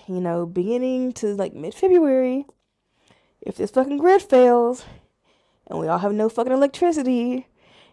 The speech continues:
and we're all trapped in our fucking apartments 'cause it's snowing outside, and people start dying, <laughs> they're still gonna fucking vote for him in four <laughs> years.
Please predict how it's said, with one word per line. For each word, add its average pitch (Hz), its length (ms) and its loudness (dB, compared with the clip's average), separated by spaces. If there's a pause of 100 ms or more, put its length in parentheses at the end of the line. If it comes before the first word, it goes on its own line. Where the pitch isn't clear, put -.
and - 80 -18
we're 170 100 -2
all 180 140 2
trapped 190 300 -4
in 240 100 0
our 247 60 -2
fucking 254 240 0
apartments 262 680 2
'cause 190 220 -2
it's 214 120 -10
snowing 339 320 2
outside, 240 760 2 (380)
and 202 140 -6
people 196 220 -4
start 247 260 0
dying, 247 600 4 (200)
<laughs> - 260 -18
they're 226 160 -4
still 233 400 -2
gonna 254 200 0
fucking 277 340 -2
vote 339 260 2
for 285 120 -2
him 254 380 2 (180)
in 233 320 -2
four 220 240 -4
<laughs> - 0 -
years. 202 880 -10